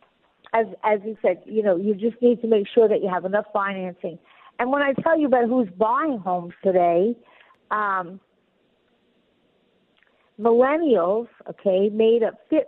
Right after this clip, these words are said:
forty-three percent of home buyers in the past year. And that was, last year they made up thirty-seven. And this year they made up forty-three. And I, uh, will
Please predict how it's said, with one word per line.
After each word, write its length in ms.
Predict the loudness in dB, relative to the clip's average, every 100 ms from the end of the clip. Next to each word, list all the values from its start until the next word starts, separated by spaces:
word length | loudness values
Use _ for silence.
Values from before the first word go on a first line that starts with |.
| -4
forty-three 680 | -4 -2 0 -4 -6 -6 -6
percent 400 | -6 -6 -4 -4
of 80 | -6
home 360 | -4 -4 -2 -2
buyers 400 | -2 0 -2 -4 -10
in 120 | -12
the 80 | -6
past 300 | -2 -2 -4 _
year. 220 | -10 -10 -16 _ _ _ _ _ _ _ -8
And 240 | -6 -2
that 280 | -2 0 -4
was, 300 | -2 0 0 -4 _
last 380 | -2 0 2 -2 -2
year 220 | 0 2
they 120 | 0
made 200 | 0 -2
up 80 | -2 -2
thirty-seven. 800 | -2 0 0 -2 0 -2 -4 -16 -20 _ _ _ _ -8
And 180 | -6 0
this 160 | 0 0
year 160 | 2 4
they 180 | 4 2
made 220 | -2 -2
up 100 | -2 -2
forty-three. 680 | 0 0 -2 -2 0 0 -2 -8 -20 _ -14 -6
And 160 | -4
I, 560 | -4 0 2 4 2 -2
uh, 40 |
will 400 | -4 -2 -4 -6